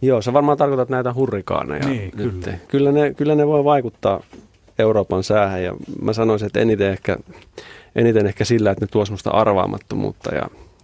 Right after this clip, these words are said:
Speaker 1: ja huonoa ennustettavuutta. Sitten, koska usein ne, u-, tai ei nyt usein, mut joskus, joskus ne sitten kaartaa sieltä,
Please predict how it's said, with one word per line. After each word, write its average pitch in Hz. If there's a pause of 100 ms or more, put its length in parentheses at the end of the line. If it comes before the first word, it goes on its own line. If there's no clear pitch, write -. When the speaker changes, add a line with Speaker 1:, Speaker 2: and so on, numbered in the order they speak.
Speaker 1:
ja 101
huonoa 104
ennustettavuutta. - (1080)
Sitten, 92
koska -
usein 117
ne, 113 (220)
u-, - (280)
tai 104
ei 110
nyt 113
usein, 110
mut 98
joskus, 113
joskus 113
ne 104
sitten 110
kaartaa 101
sieltä, 98